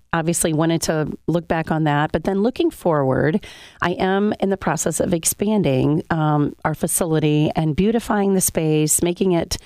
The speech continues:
a lot more user-friendly for, um, our clients that come in.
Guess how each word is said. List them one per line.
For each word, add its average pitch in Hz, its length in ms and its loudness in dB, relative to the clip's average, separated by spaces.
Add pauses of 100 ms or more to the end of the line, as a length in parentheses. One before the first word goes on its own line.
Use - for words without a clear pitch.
(380)
a 160 80 -2
lot 165 240 0
more 175 160 2
user-friendly 156 680 0
for, 143 420 0
um, 139 460 0 (120)
our 143 280 0
clients 156 420 -2
that - 140 -2
come 147 240 -2
in. 143 240 2